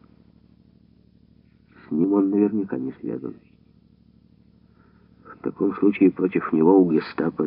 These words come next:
тоже никаких материалов нет. Василий Платоныч, это очень хорошо, что вы так неукоснительно соблюдаете правила конспирации,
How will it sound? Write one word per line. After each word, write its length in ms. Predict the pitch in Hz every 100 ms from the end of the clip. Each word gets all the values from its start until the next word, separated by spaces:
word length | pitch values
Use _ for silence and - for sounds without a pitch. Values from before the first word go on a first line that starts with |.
| -
тоже 260 | - 107 120
никаких 500 | 110 95 71 65 -
материалов 560 | 69 - 65 64 62 -
нет. 180 | 65 - - _ _ _ _ _ _ _ _ _ _ _ _ _ _ _ -
Василий 380 | 69 - 82 78
Платоныч, 580 | 71 69 64 - - - - _ -
это 140 | -
очень 280 | 87 98 117
хорошо, 380 | - 135 - 117
что 200 | - 64
вы 100 | 67
так 180 | - - - - -
неукоснительно 920 | 82 80 - 76 - 87 98 95 87 -
соблюдаете 560 | - 76 76 71 -
правила 340 | - 73 65 69
конспирации, 800 | 69 69 - 71 65 - 190